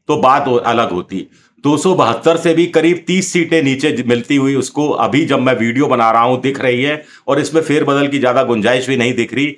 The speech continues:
तो ये जनादेश साफ तौर पर बीजेपी के खिलाफ है।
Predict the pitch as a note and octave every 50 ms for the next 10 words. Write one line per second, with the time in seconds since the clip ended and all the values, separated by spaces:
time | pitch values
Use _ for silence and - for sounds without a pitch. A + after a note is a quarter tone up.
0 | - - - _ _ - E3 D#3+ E3 E3+ - C3+ C3+ C3+ C#3 C3+ D3 D3+ D3 -
1 | - C#3 B2 B2+ - - B2 A#2 A2+ - - C3+ C3 G2+ G2+ A2 G2 A2 A#2 A2+
2 | A#2 A2+ - - G#2+ - - G2+ F#2 F2 F2+ F2+ F2 - D#2+ D2+ -